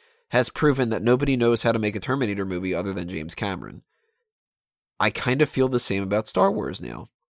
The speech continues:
And I know that some people are gonna be criticizing that, and there's gonna be people that absolutely loved this movie. And they say to themselves, "How can you say that?" And these are the reasons why no fan can ever be, uh, happy, and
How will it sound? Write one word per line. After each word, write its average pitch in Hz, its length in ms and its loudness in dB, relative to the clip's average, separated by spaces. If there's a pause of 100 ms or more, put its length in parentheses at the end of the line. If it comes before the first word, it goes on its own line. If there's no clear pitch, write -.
(460)
And 107 140 -2
I 127 40 -2
know 170 120 -2
that 185 140 -2
some 165 160 0
people 165 200 0
are 147 60 4
gonna 147 160 0
be 147 80 -4
criticizing 117 600 0
that, 90 300 -4 (360)
and 101 140 -4
there's 104 180 0
gonna 107 100 0
be 107 140 2
people 120 200 -2
that 131 140 4
absolutely 147 540 0
loved 156 260 0
this 113 180 -4
movie. 76 420 -8 (460)
And 98 460 -2
they 117 320 2
say 127 320 -2
to - 100 -10
themselves, 98 720 -2 (460)
"How 113 160 4
can 113 160 -2
you 101 80 0
say 143 240 2
that?" 127 360 4
And 87 340 -8 (180)
these 123 260 0
are 110 40 -4
the 104 100 0
reasons 107 340 0
why 92 280 4
no 98 200 0
fan 101 500 0
can - 140 -4
ever 101 200 -2
be, 90 400 -4 (360)
uh, 78 600 -4
happy, 123 800 2
and 87 460 -6